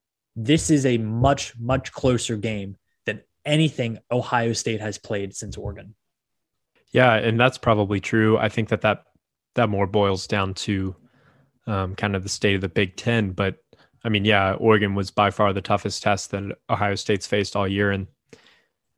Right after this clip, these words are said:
Speaker 2: um, Michigan will be the next on that. But I think what sets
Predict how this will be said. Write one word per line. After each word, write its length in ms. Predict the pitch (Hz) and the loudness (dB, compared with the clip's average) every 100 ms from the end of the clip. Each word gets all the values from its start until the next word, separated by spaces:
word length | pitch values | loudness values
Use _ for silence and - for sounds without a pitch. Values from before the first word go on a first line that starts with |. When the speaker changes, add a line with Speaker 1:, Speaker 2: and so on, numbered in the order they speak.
| _ _ | _ _
Speaker 2:
um, 400 | 113 98 95 90 - _ _ _ _ _ _ _ - | -4 -2 -2 -6 -12 _ _ _ _ _ _ _ 0
Michigan 320 | 110 - 101 | 0 2 0
will 80 | 98 | 0
be 120 | 101 | -2
the 100 | 95 | -2
next 360 | 98 113 - 104 | -2 -2 -2 -4
on 140 | 95 | -2
that. 280 | 98 98 - | -2 -2 0
But 260 | 104 92 _ - - _ _ _ _ _ _ | -2 -2 _ -20 -20 _ _ _ _ _ _
I 80 | 113 | -4
think 340 | - 165 160 | 2 2 2
what 360 | 113 110 - - | 4 4 2 -4
sets 460 | - - 110 - | -2 2 2 0